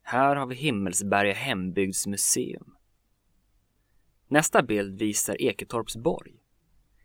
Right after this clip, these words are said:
Det är en fornborg med en ringmur som omsluter en nästan cirkelrund borggård. Här kan vi se ett hus från järnåldern.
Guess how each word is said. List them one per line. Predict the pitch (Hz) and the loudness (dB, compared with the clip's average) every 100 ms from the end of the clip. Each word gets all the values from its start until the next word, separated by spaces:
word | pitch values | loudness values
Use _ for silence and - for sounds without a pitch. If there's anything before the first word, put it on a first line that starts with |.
| _ _ | _ _
Det | - | -4
är | 98 | -2
en | |
fornborg | - 135 127 101 95 117 139 92 92 | 0 2 4 4 2 6 6 6 0
med | 92 | -4
en | 95 | -4
ringmur | 101 131 98 95 123 95 - - _ | 2 2 4 0 0 -2 -6 -16 _
som | - - | -12 0
omsluter | 131 101 - - 117 95 | 2 2 0 -2 -2 -2
en | 107 | -4
nästan | 117 - 85 | -6 -6 -4
cirkelrund | - 143 101 - 87 92 120 120 85 92 | 0 0 0 -4 -10 -2 0 0 -2 0
borggård. | 107 92 87 117 - - - _ _ _ _ _ _ _ _ _ _ _ _ _ _ _ _ | 2 2 0 -2 -2 -8 -16 _ _ _ _ _ _ _ _ _ _ _ _ _ _ _ _
Här | - 170 196 | 0 0 0
kan | - | -2
vi | 180 | -2
se | - | -2
ett | 135 - | -2 -2
hus | 131 143 151 - | -2 -2 -4 -4
från | - 127 | 0 2
järnåldern. | 143 127 110 131 175 143 170 | 6 6 4 2 0 -2 -10